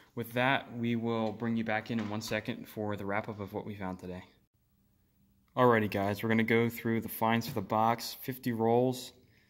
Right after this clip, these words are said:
um, of pennies from a twenty-five dollar box of pennies. Found, I think it was a total of seven wheat cents, so not that many.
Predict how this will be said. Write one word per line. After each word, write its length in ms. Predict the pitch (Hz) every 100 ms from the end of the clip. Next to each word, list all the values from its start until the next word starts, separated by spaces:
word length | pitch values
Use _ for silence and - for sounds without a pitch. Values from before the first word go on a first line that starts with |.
| _ _ _ _ -
um, 640 | 101 98 98 98 95 - - - -
of 140 | 98
pennies 440 | - 127 143 143 -
from 140 | 107
a 40 |
twenty-five 460 | 98 120 117 113 110
dollar 240 | 107 110
box 280 | 104 104 110
of 60 | -
pennies. 480 | 113 117 120 117 - _ - -
Found, 600 | - - 120 120 117 113 104
I 80 | 120
think 240 | 147 135
it 20 |
was 140 | 120 113
a 60 |
total 520 | - 131 123 127 127 -
of 360 | 110 107 107 107 - _ _ _ _ _ _ _ _ -
seven 560 | - - 123 147 147
wheat 180 | 127 127
cents, 380 | - 110 113 -
so 60 |
not 240 | 117 127 147
that 160 | 127
many. 420 | 104 110 104 101